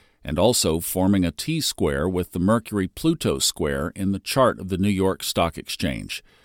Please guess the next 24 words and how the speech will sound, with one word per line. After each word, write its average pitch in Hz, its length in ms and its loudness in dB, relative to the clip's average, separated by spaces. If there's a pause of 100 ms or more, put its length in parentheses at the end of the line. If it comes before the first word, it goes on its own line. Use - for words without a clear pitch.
(160)
which - 200 -8
was 73 100 -6
founded 101 420 2
on 80 160 0
May 92 160 0
seventeenth, 95 800 -2 (140)
seventeen 104 600 0
ninety-two. 76 760 -2 (1500)
The 104 100 4
wars 139 480 6
of 127 80 0
the 120 80 2
world 113 600 4
are 107 120 4
not 104 220 6
over 92 280 2
yet, 69 480 -6 (300)
and 73 240 -2
neither 104 340 4
is 101 280 4
the 101 100 2
likelihood 104 640 4
of 90 100 0
sharp - 420 2